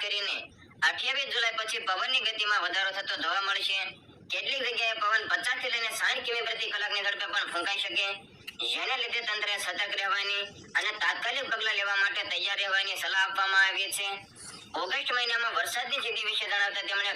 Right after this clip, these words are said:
કહ્યું કે ચાર થી લઈને આઠ ઓગસ્ટ દરમિયાન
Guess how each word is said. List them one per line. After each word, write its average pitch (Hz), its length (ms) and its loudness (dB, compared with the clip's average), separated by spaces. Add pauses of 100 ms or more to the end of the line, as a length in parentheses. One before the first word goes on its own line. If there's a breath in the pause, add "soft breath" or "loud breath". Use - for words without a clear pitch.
કહ્યું 202 360 0 (360)
કે 254 80 -2 (120)
ચાર - 240 4
થી 254 140 0
લઈને 240 180 0
આઠ 220 260 2
ઓગસ્ટ 196 220 -2
દરમિયાન 196 340 0